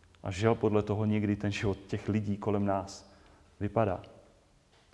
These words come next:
Pavel, i když sténal a toužil po úlevě ve svém životě, přesto si nechtěl žít svůj vlastní život. Chtěl být pouze přioděn, aby to smrtelné bylo pohlceno tím nebeským, dokonalým, oslaveným životem.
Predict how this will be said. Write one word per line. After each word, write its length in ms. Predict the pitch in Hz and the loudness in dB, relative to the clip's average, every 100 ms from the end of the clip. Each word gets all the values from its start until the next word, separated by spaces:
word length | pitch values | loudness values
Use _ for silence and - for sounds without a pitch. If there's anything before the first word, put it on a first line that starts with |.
| - | -2
Pavel, 380 | 117 117 123 127 | 4 6 6 6
i 80 | - | 4
když 180 | 110 104 | 2 4
sténal 420 | - 127 135 92 | 6 6 8 4
a 40 | 90 | 6
toužil 380 | 135 156 123 | 8 8 8
po 140 | 101 110 | 6 6
úlevě 440 | 151 170 160 107 | 8 10 10 8
ve 120 | 104 | 6
svém 220 | 101 117 104 | 4 2 6
životě, 340 | 135 165 110 | 6 6 4
přesto 460 | - 123 - 127 - - - - | 0 -2 2 2 2 -6 -18 -12
si 180 | - 117 | 0 4
nechtěl 380 | 123 - 127 95 | 4 6 6 6
žít 360 | 98 104 107 | 4 0 0
svůj 200 | - 101 | -4 0
vlastní 360 | 98 95 - 95 | 0 0 -2 -4
život. 300 | 104 104 - | -4 -4 -8
Chtěl 220 | - 110 104 | -2 2 2
být 160 | 107 | 2
pouze 340 | 107 107 113 107 - - | 2 4 4 2 -6 -10
přioděn, 540 | - 135 139 117 87 - - - | -2 2 2 2 -2 -6 -14 -6
aby 160 | 104 107 | -2 2
to 100 | 107 | 2
smrtelné 560 | - 123 123 123 113 | 2 2 4 4 4
bylo 200 | 107 101 | 6 4
pohlceno 520 | 101 113 117 123 110 107 - - | 4 2 2 0 0 -2 -8 -4
tím 200 | 107 104 | 0 4
nebeským, 460 | 117 135 - 104 | 6 4 2 0
dokonalým, 480 | 107 107 113 92 90 | 0 2 2 2 0
oslaveným 580 | 98 - 127 104 98 98 | -4 0 0 2 0 0
životem. 400 | 104 104 104 | 2 0 0